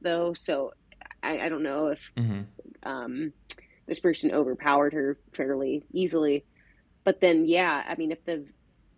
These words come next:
Speaker 1: mutilations and the stabbings of the two girls upstairs were just, like, way worse, I mean, you have to kind of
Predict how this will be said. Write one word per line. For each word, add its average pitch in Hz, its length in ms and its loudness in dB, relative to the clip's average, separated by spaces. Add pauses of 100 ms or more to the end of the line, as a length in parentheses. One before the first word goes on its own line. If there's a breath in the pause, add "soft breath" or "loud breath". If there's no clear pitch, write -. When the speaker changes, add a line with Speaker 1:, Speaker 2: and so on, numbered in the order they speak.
Speaker 1:
mutilations 165 720 -10
and 143 160 -4
the 135 360 -6 (220)
stabbings 156 720 -2
of 143 100 -10
the - 80 -10
two 160 240 -2
girls 147 320 -4
upstairs 143 520 -6
were 139 120 -6
just, - 280 -6
like, 135 240 -10 (280)
way 143 300 0
worse, 139 540 -2
I - 80 -2
mean, 147 340 2 (340)
you 160 220 2
have 160 400 -6
to 160 100 -6
kind 139 280 -8
of 139 180 -6